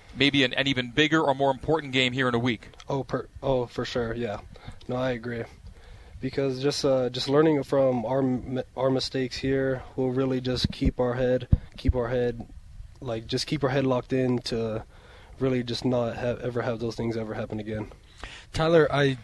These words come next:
Speaker 3: thought that the lead zone out of the double tight look, sometimes you had, uh, the, uh, one tight end and a wing, sometimes you were in a straight up deuce, but I, I really liked that play. It looked like you read it really well.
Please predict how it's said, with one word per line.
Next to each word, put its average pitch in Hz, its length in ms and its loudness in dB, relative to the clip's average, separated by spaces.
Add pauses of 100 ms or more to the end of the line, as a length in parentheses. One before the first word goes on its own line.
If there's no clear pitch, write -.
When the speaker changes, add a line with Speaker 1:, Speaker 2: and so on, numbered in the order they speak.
(120)
Speaker 3:
thought 165 320 2
that 147 180 2
the 135 100 2
lead 135 340 -2
zone 139 300 4
out 131 140 0
of 117 60 -4
the 117 80 -2
double 127 260 2
tight 131 300 0
look, 135 260 2
sometimes 160 460 6
you 143 60 6
had, 135 400 8 (140)
uh, 127 200 2
the, 117 320 2
uh, 127 100 4
one 135 220 2
tight 127 200 2
end 123 140 0
and 117 80 -2
a 110 60 -2
wing, 123 340 -2
sometimes 123 480 -2
you 117 80 2
were 113 140 2
in 113 140 -4
a 113 40 -4
straight 120 260 0
up 117 140 -4
deuce, 120 300 0
but 113 180 -2 (480)
I, 127 80 0
I 131 140 0
really 135 260 8
liked 127 240 0
that 123 140 2
play. 123 140 0
It 120 40 0
looked 127 180 -2
like 123 160 -2
you 117 280 0
read 117 240 0
it 113 60 0
really 117 360 0
well. 117 400 0